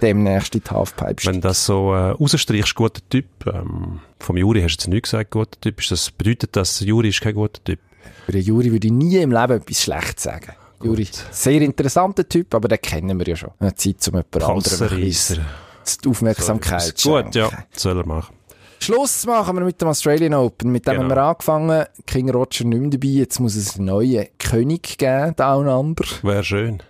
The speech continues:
Speaker 1: Wird's geben?
Speaker 2: Wird
Speaker 1: Wer gönnt's?
Speaker 2: Tenniswelt auf, Welt auf den Kopf stellen? Hm, ja, der Tsitsipas, hoffe ich. Das
Speaker 1: Tsitsipas.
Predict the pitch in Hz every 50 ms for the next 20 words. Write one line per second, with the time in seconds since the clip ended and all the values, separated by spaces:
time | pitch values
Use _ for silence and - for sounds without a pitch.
0 | _ - - 104 110 113 - - - - 107 104 147 175 190 _ _ _ _ -
1 | 107 113 120 113 127 139 170 214 147 123 139 147 147 123 127 123 123 120 120 -
2 | - - 156 127 127 131 127 120 - - - - - - - 120 143 - - -
3 | - - 104 92 87 90 131 147 _ - 160 127 113 104 98 90 90 90 90 82
4 | 78 82 - - - 151 - - - - - - 151 139 120 - - - - 123
5 | 143 - - - 151 135 123 - - _ - - - - - - -